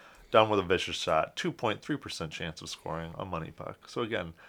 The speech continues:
some low scoring, some low, you know, chances of scoring from these areas. But Dave Rittich, who started out as Big Save Dave, not so much by the end. You would think after that recap that the Blues had the better of the play, or the better possession, I should say.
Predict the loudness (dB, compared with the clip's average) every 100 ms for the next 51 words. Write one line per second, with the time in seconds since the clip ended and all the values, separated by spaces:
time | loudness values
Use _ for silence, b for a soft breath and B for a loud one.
0 | B B B -10 -6 2 2 2 2 4
1 | 6 4 -2 -2 4 4 4 2 2 2
2 | 2 0 0 0 -2 -4 -4 0 2 2
3 | -2 -6 -2 0 2 0 -2 0 2 4
4 | 4 2 -2 -12 B B -6 2 8 8
5 | 10 8 6 2 -2 4 4 6 6 6
6 | 4 2 2 2 0 0 0 2 2 2
7 | -4 -8 -12 -18 B B B B _ _
8 | 6 8 8 6 4 2 6 8 8 6
9 | 8 8 4 -4 6 10 10 8 _ _
10 | -12 -4 0 0 2 4 6 4 -4 _
11 | b b b -4 6 8 8 4 -2 0
12 | 2 4 4 4 4 4 2 6 10 10
13 | 10 6 4 2 0 -2 -6 -2 2 2
14 | 2 2 0 0 4 6 6 2 0 4
15 | 4 2 -4 -4 -6 -10 -4 -4